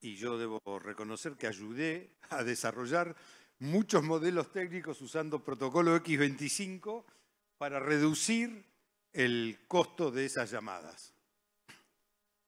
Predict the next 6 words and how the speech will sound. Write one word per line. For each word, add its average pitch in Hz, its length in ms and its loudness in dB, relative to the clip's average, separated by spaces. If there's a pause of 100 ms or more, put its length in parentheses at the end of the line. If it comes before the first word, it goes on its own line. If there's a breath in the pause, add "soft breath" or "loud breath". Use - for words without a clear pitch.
(640 soft breath)
¿Saben 151 440 -2
cuándo 139 480 0
se - 160 -10
terminó 117 640 -2 (560)
todo 120 260 0
es-, - 240 -8